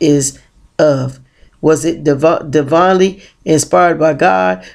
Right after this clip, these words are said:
or was it inspired by the enemy? What is the motive for these people being in your life? What is the motive for you being in their life? You know, everything God has a strategic plan for, and it is in our relationships. So even in our marriages,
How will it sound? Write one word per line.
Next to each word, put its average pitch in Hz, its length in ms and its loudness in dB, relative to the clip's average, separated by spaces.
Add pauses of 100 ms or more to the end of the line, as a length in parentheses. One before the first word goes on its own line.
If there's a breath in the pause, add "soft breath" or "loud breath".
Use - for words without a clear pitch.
or - 160 0
was 143 240 0
it 151 120 -2
inspired 151 600 0
by 147 140 2
the 139 220 -6
enemy? 131 360 0 (260 loud breath)
What 160 340 0
is 160 140 -4
the 156 100 -2
motive 156 360 0
for 147 140 -4
these 208 240 0
people 175 360 -2
being 147 220 2
in 143 120 0
your 143 100 2
life? 151 280 0 (340 loud breath)
What 151 200 0
is 147 120 -6
the 156 60 0
motive 156 300 0
for 160 60 -4
you 151 180 -4
being 156 220 2
in 151 80 0
their 175 160 0
life? 135 220 -2 (340 loud breath)
You 170 180 0
know, 156 260 -2 (120)
everything 202 580 -2
God 180 300 0
has 165 220 -4
a 135 40 -8
strategic 151 680 -6
plan 170 340 -2
for, 98 320 -8 (320 loud breath)
and 147 300 0
it 170 340 0 (140)
is 143 200 0
in 160 220 0
our 147 140 0
relationships. 143 760 -4 (280 loud breath)
So - 340 -2
even 202 360 0
in 175 140 0
our 165 220 2
marriages, 151 840 -2